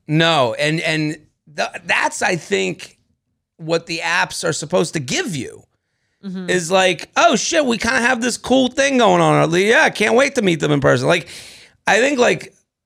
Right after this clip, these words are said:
Speaker 1: sometimes it's the for-, I, there's so many different feelings before the first date. Like, it's like, I feel stupid. I'm,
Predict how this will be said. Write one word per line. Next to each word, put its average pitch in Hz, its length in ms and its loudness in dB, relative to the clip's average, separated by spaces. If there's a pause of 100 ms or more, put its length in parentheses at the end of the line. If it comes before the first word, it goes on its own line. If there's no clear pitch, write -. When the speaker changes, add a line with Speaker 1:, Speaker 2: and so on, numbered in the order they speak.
Speaker 1:
sometimes 208 600 -2
it's 170 180 -8
the 139 280 0
for-, 180 360 -2 (1400)
I, 208 100 -4 (100)
there's 190 240 0
so 240 140 0
many 247 160 2
different 180 260 0
feelings 170 380 0
before 143 300 2
the 127 80 -2
first 113 340 -8
date. 71 240 -12 (340)
Like, 135 200 -2
it's 131 180 -6
like, 117 340 -4 (180)
I 123 60 -6
feel 147 180 -2
stupid. 180 760 0 (320)
I'm, 135 220 -2